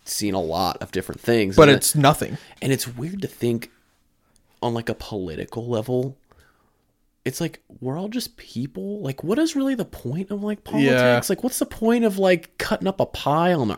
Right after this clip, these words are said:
Speaker 1: earth and, like, everybody gets their own place? You can't go there without a passport. I can't go here without a passport. Like, you
Speaker 2: It's,
Speaker 1: run that,
Speaker 2: it's
Speaker 1: you
Speaker 2: just,
Speaker 1: run that.
Speaker 2: like,
Speaker 1: It's, it's
Speaker 2: power dynamics,
Speaker 1: it's, it's,
Speaker 2: right?
Speaker 1: it's
Speaker 2: Like
Speaker 1: just so weird to think that,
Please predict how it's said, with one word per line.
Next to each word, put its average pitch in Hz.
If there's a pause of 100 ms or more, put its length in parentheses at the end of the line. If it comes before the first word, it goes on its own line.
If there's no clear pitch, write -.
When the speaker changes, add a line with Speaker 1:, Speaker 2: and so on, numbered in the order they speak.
Speaker 1:
earth 160
and, 110
like, 107
everybody 170
gets 160
their 156
own 156
place? 156
You 98
can't 87
go 76
there 80
without -
a -
passport. -
I 50
can't 95
go -
here 104
without 78
a -
passport. -
Like, 95 (360)
you 117
Speaker 2:
It's, 131
Speaker 1:
run 123
that, 123
Speaker 2:
it's 107
Speaker 1:
you 123
Speaker 2:
just, -
Speaker 1:
run 131
that. 214
Speaker 2:
like, 175 (140)
Speaker 1:
It's, 143
it's -
Speaker 2:
power 196
dynamics, 113
Speaker 1:
it's, -
it's, 135
Speaker 2:
right? 147
Speaker 1:
it's 214
Speaker 2:
Like 147
Speaker 1:
just -
so 143
weird 135
to 120
think 131
that, 107